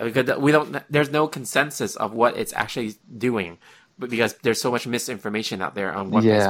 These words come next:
Speaker 1: masks do.
Speaker 2: It's not really, is it? I think the studies show that's not really effective in preventing you from getting sick, right?
Speaker 1: Yeah, 'cause then, like, let's say,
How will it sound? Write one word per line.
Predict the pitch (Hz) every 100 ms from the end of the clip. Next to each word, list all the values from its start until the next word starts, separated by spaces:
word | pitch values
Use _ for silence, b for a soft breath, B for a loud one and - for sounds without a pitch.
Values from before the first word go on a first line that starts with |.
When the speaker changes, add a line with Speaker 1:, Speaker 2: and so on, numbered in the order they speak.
| 95
Speaker 1:
masks | - -
do. | 104 - _ -
Speaker 2:
It's | 135
not | 202 185
really, | 180 139
is | - 135
it? | 147 - 104 - - -
I | 151
think | 202
the | 151
studies | - 170 151 -
show | 127
that's | 107 101 -
not | 123 95 107 -
really | 110
effective | 95 101 104 - 104
in | 98 92 _ - -
preventing | 113 123 147 123
you | 98
from | -
getting | 98 95 92
sick, | - 123 117
right? | - 180 - _ _ _ _ _ _ _ _ _ _ _ _ _ -
Speaker 1:
Yeah, | 175 196
'cause | - 127
then, | 131
like, | 131 120 B B B
let's | 139 139
say, | 151 139 135 131